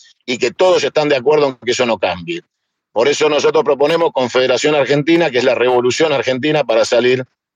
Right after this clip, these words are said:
de este sistema neocolonial que nos pone como factoría potencial para unirnos a ese mapa asqueroso latinoamericano de Brasil, Uruguay y Chile como factorías inglesas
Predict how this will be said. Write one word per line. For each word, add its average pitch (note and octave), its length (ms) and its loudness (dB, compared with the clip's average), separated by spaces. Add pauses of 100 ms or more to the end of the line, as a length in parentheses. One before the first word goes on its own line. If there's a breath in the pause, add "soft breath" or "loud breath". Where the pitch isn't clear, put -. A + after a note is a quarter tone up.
(160)
de A#2 120 0
este G2+ 560 0
sistema B2+ 680 -4
neocolonial C3+ 920 -2 (400)
que A2 160 0
nos A2+ 140 -2
pone C#3 380 0
como A#2 220 0
factoría C3 720 -2
potencial D3 960 -2
para G#2+ 240 0
unirnos B2 760 -2
a G#2+ 120 0
ese B2 220 -2
mapa B2+ 680 -2
asqueroso B2 960 -2 (140)
latinoamericano A#2+ 960 -2 (300)
de A#2 180 0
Brasil, A#2 400 -2
Uruguay B2+ 420 4
y A#2 60 -6
Chile C#3 440 -2 (180)
como A#2 240 -2
factorías A#2+ 680 0
inglesas C#3+ 760 0